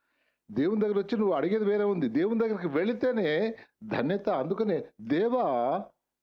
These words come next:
నీ శరణు జొచ్చి ఉన్నాను." ఎంత గొప్ప ఆశీర్వాదం. మనం అందరం గుడికి రావటం ఏంటి? ధన్యత. దేవుని సన్నిధానంలో రావటం ఒక ధన్యత. "నీ శరణు జొచ్చి ఉన్నాను."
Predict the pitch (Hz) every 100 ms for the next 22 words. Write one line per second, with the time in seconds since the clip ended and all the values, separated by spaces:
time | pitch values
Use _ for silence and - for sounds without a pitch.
0 | - 139 160 165 - 123 151 180 175 185
1 | - 180 175 170 160 160 165 165 135 -
2 | _ _ _ - 135 147 147 143 143 -
3 | 143 147 - _ _ _ _ _ _ _
4 | - 120 120 160 170 151 170 165 160 170
5 | 160 156 135 - - - 120 175 247 262
6 | 233 123 95 110 202 226 214 - 190 185
7 | 214 208 185 180 185 170 170 - 160 214
8 | 214 170 123 175 170 - 185 208 180 190
9 | - 185 170 165 147 127